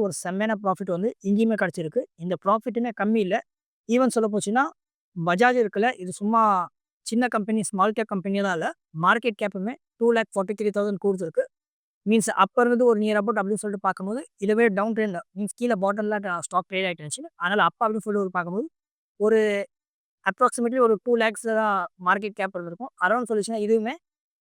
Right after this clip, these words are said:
well பிராண்டடான ஒரு லார்ஜ் கேப் ஸ்டாக் தான். அப்படி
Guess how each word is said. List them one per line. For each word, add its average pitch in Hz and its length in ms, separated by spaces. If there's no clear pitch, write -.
well 220 300
பிராண்டடான 214 540
ஒரு 175 280
லார்ஜ் 196 240
கேப் 226 160
ஸ்டாக் 170 240
தான். 247 120
அப்படி 175 220